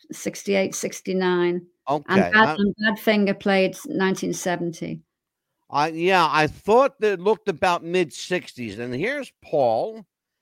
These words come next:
Speaker 2: Um, this is a band called Curiosity Shop. Now, let me tell everybody what was happening here, 'cause I have a little, a little background on this. Um, let me just read this to everybody.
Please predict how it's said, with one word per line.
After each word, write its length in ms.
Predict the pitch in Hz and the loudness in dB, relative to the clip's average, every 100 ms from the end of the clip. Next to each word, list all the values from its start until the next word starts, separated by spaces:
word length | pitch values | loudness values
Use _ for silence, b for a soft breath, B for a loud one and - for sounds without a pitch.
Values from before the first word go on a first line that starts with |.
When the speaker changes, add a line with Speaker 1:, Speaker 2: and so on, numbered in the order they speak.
| _ _ _ | _ _ _
Speaker 2:
Um, 480 | 139 147 143 143 131 | 0 2 2 0 -4
this 260 | 107 247 - | -2 -2 -2
is 140 | 285 254 | -8 -8
a 60 | |
band 800 | 220 208 196 190 180 185 175 160 - _ _ _ _ - | -6 -2 0 0 -2 -4 -6 -8 -12 _ _ _ _ 0
called 340 | 180 165 - | 4 4 2
Curiosity 880 | - 196 196 180 170 156 - 135 117 | -8 -2 0 0 0 -2 -6 -12 -10
Shop. 280 | - 127 107 | -4 -4 -4
Now, 120 | 123 | -8
let 120 | 165 | -10
me 80 | 294 | -12
tell 220 | - 254 | -10 -6
everybody 340 | 214 196 160 170 | -4 -4 -2 -4
what 160 | 151 | -6
was 120 | 131 117 | -12 -10
happening 500 | 143 131 - 110 95 | -8 -8 -12 -18 -16
here, 260 | 90 80 | -16 -18
'cause 100 | - | -18
I 120 | 123 135 | -12 -8
have 140 | 180 | -6
a 40 | |
little, 440 | 165 190 170 135 104 _ _ _ _ - | -4 0 0 0 -4 _ _ _ _ -8
a 60 | |
little 240 | 147 214 240 | 0 4 4
background 840 | - 139 160 - 127 117 101 90 | 6 6 6 2 0 2 2 0
on 220 | 92 87 | -2 -2
this. 420 | 80 - - - - | -6 -10 -14 -20 -4
Um, 600 | 139 135 135 131 123 107 - _ _ _ _ _ _ _ | 2 4 4 4 0 -4 -8 _ _ _ _ _ _ _
let 100 | - | -6
me 100 | 269 | -4
just 260 | 214 254 - | -2 -2 0
read 220 | 180 180 | 0 0
this 160 | 131 - | -2 -4
to 120 | 131 | -6
everybody. 640 | 107 104 101 92 85 65 | -6 -6 -8 -8 -8 -10